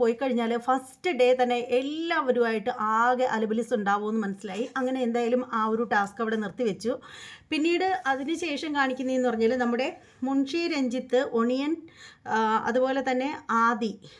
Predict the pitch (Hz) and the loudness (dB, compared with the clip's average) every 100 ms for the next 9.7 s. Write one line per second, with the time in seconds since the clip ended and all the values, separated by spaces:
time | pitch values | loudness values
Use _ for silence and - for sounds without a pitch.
0 | - - 214 208 202 208 214 - - 254 | -20 -10 -2 0 0 -2 -4 -8 -8 0
1 | 247 254 - 240 226 226 254 226 240 - | 2 2 2 2 2 0 0 -2 -6 -6
2 | 185 - - - - - 294 370 359 - | -8 -8 -16 -16 -16 -10 -4 -2 -4 -4
3 | 269 269 302 294 294 277 285 262 240 240 | -6 -4 -2 -2 -2 -4 -2 2 2 2
4 | 240 240 226 226 208 - 226 226 214 202 | -2 0 0 0 -2 -2 0 2 2 0
5 | 311 - - - - 269 330 359 349 - | -2 -6 -20 -20 -10 -6 -2 0 0 -2
6 | - 285 294 285 277 294 254 254 285 302 | -4 -2 -4 -2 -4 2 2 4 2 2
7 | 311 294 262 247 220 214 220 214 254 - | -2 -2 2 2 2 0 0 0 -2 -2
8 | - 294 294 226 233 330 233 233 247 247 | -4 -4 -4 -2 -2 -2 -4 0 0 0
9 | 233 302 320 - - - | -2 -6 -8 -14 -18 -2